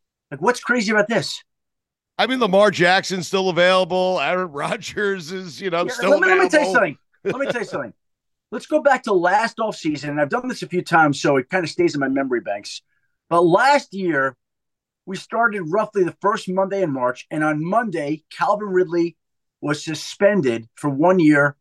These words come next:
Speaker 1: for gambling. On
Speaker 2: Right.
Speaker 1: Tuesday, Russell Wilson was traded from Seattle to Denver. On
Speaker 2: Mm-hmm.
Speaker 1: Wednesday,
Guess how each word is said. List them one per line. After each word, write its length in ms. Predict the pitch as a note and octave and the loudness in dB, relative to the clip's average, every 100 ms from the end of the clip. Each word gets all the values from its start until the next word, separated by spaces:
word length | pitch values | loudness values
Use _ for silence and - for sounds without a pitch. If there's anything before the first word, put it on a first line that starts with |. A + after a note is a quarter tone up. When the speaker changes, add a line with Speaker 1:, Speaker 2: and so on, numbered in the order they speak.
| _ _ - | _ _ -6
Speaker 1:
for 120 | D3+ | -6
gambling. 560 | A2+ B2+ A2 E2+ D#2 _ _ _ _ _ - | -2 -4 -4 -6 -12 _ _ _ _ _ 0
On 120 | D3+ | 0
Speaker 2:
Right. 80 | - | 2
Speaker 1:
Tuesday, 720 | B3 C#4+ G#3+ F3 D#3 E3+ - _ _ - | 6 6 6 4 6 4 2 _ _ 0
Russell 420 | D#3+ G3+ A3 F3 | 2 2 4 4
Wilson 460 | D#3+ D3+ E3 E3 - _ _ | 4 0 -2 -4 -8 _ _
was 160 | D3+ D3 | -6 -6
traded 460 | - D3 C#3+ D3 | -4 -4 -2 -2
from 180 | - C3+ | -2 -4
Seattle 680 | C3 D3 C3 A#2 A#2 A#2+ - _ _ _ | -2 -4 0 2 2 0 -4 _ _ _
to 100 | - | -12
Denver. 480 | A#2 C#3 B2+ - - _ - | -2 0 0 -4 -14 _ -2
On 180 | D#3+ E3+ | 0 2
Speaker 2:
Mm-hmm. 120 | D#3 | 0
Speaker 1:
Wednesday, 640 | G#3 C#4+ A#3+ D3+ C#3 D3+ | 0 0 -2 -2 0 0